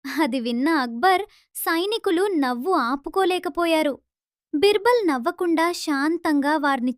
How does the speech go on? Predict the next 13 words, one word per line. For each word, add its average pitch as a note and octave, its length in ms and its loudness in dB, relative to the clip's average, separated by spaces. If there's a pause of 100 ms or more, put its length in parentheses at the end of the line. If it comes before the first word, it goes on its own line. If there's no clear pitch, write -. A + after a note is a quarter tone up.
చూసి C4 360 -8
చెప్పాడు, D4 420 -2 (800)
"తెలివి D4 400 2
అంటే B3 500 -2
అహంకారం D4 680 2
కాదు, A3 380 -4 (500)
వినయంతో D4+ 720 2
నేర్చుకోవడం, C4 920 -2 (280)
నిజం E4+ 400 2
తెలుసుకోవడం, C#4+ 720 -2 (340)
అదే A#3 340 0
నిజమైన C#4+ 580 2
బుద్ధి." A#3 480 -4